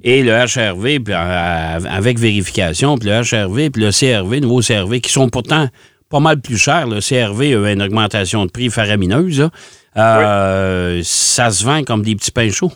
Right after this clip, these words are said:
Speaker 2: Oui, mais en fait, il y a quand même un succès. Mais les ventes sont en baisse. Tu sais,
Speaker 1: Ouais.
Speaker 2: faut pas, faut pas se leurrer, là. Euh, oui, ils nous disent chez Honda, c'est vrai, on n'avait pas de voiture. Il y a des personnes qui en avaient des chars cette année.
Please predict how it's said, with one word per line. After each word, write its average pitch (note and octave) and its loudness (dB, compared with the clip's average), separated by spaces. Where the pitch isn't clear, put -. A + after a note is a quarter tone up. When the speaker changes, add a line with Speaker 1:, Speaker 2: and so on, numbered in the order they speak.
Speaker 2:
Oui, F#4+ 4
mais D3+ 2
en - -2
fait, G4+ 0
il D4+ 0
y - 4
a - 2
quand C3+ 0
même C4+ -2
un C4+ -2
succès. - -4
Mais F3+ 2
les A#3 4
ventes B3 -2
sont E3+ -2
en D3+ 0
baisse. G#3+ 0
Tu - 0
sais, E4 6
Speaker 1:
Ouais. B2+ 4
Speaker 2:
faut G3 4
pas, C4 4
faut G3+ 4
pas C#4 2
se - -2
leurrer, F#3 6
là. F#3+ 4
Euh, B2 2
oui, G3+ 4
ils C#3 2
nous D3 -2
disent E3+ 4
chez C#3+ 4
Honda, B2 2
c'est C3 4
vrai, A#2 2
on D#3 4
n'avait A#2 0
pas C#3+ 2
de B2 -6
voiture. A2 2
Il D3 0
y D#3 6
a D#3+ 4
des D#3+ 0
personnes G3 -2
qui E3+ -2
en B2+ -2
avaient B2 2
des A#2 0
chars B2 -2
cette G#2+ -6
année. A2 -14